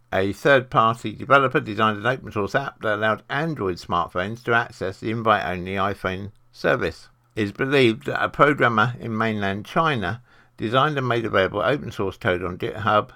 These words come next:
The developer said the app was designed to allow anyone to listen to audio on Clubhouse without an invite code, with access to various personal sessions. It should be noted that it only allows them to listen. They can't take part in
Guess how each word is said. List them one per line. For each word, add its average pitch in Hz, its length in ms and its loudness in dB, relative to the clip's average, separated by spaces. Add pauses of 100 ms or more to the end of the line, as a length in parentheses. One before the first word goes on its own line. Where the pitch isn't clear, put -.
(220)
The - 80 -12
developer 113 400 4
said 98 200 0
the 113 100 2
app 123 120 0
was - 180 -6
designed 110 420 4
to 104 100 2
allow 101 260 4
anyone 101 680 -2
to 104 120 -8
listen 117 420 -6
to 95 220 -2
audio 101 300 -2
on 90 100 -4
Clubhouse 117 400 2
without 127 300 2
an 98 60 -10
invite 90 340 -4
code, 107 320 0 (360)
with 107 140 -4
access 113 460 -2
to 120 100 -4
various 98 360 0
personal 95 380 -2
sessions. 87 500 -4
It - 120 -8
should - 140 -4
be 107 80 -6
noted 101 380 -6
that 107 160 -4
it - 200 -10
only 117 360 -2
allows 110 420 -2
them 92 180 -8
to 98 160 -4
listen. 101 640 -6 (280)
They - 80 -10
can't 107 380 -2
take 101 320 0
part 117 400 -2
in 92 400 -10